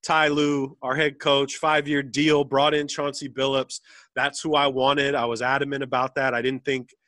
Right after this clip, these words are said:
you know, I didn't want Van Gundy. I didn't want D'Antoni. Uh,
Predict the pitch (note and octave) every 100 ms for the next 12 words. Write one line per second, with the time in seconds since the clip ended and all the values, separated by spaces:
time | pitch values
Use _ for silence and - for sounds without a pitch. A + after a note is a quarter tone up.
0 | _ _ - B2+ B2 C3 A#2+ B2 C#3+ C3+
1 | B2 C#3 C#3+ C#3+ D3 C3+ D3 D3+ D3 C3
2 | C#3 C#3 C#3 C3 D3 C#3+ - C#3+ C#3+ C#3+
3 | C#3+ _ - _ A2+ A2 A2 G#2+